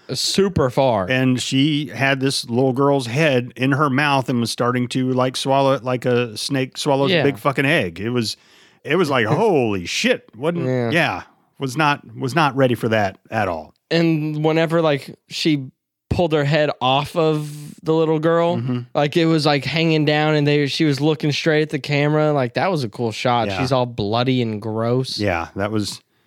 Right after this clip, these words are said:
Speaker 1: Ugh. The blood and gross effects like that were really good in this movie.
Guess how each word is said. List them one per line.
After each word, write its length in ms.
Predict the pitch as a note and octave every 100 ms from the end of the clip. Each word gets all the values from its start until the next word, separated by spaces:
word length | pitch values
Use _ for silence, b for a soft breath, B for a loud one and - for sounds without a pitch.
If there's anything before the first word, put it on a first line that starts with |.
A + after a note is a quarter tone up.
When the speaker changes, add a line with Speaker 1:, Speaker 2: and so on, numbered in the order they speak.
| -
Speaker 1:
Ugh. 300 | G2 G2+ - B B - _ _
The 80 | -
blood 440 | C#3 C3 D3+ G3+ F#3
and 180 | D3+ B2+
gross 320 | C#3 C#3+ -
effects 400 | C3+ - B2+ -
like 180 | B2+ -
that 260 | B2 A#2+ -
were 300 | G#2+ A2 G#2+
really 420 | A#1+ D#2 B2+ D3
good 240 | A2 A#2 A2
in 80 | G#2+
this 200 | G2 -
movie. 400 | G2+ G2 G2